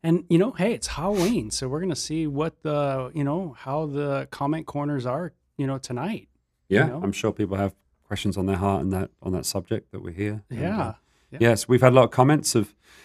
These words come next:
Speaker 2: just the show's, uh, even more engaging and just
Speaker 1: Mm-hmm.
Speaker 2: loving the new format. So, so it's
Speaker 1: Yeah,
Speaker 2: great.
Speaker 1: we
Speaker 2: It's been great to be a part of that as well.
Speaker 1: Mm,
Speaker 2: And, um,
Speaker 1: yeah.
Speaker 2: Pastor Bo is, uh, you're the assistant pastor here at Calvary Christian
Speaker 1: Yes.
Speaker 2: Fellowship and also the founder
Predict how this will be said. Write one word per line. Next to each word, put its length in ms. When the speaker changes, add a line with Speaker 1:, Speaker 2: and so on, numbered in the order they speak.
Speaker 2:
just 180
the 80
show's, 440
uh, 260
even 200
more 140
engaging 720
and 160
just 140
Speaker 1:
Mm-hmm. 80
Speaker 2:
loving 180
the 60
new 120
format. 500
So, 380
so 40
it's 80
Speaker 1:
Yeah, 40
Speaker 2:
great. 220
Speaker 1:
we 40
Speaker 2:
It's 100
been 160
great 160
to 60
be 100
a 40
part 240
of 80
that 120
as 120
well. 200
Speaker 1:
Mm, 120
Speaker 2:
And, 260
um, 120
Speaker 1:
yeah. 200
Speaker 2:
Pastor 240
Bo 220
is, 220
uh, 280
you're 140
the 60
assistant 320
pastor 280
here 120
at 80
Calvary 320
Christian 640
Speaker 1:
Yes. 440
Speaker 2:
Fellowship 480
and 80
also 240
the 80
founder 480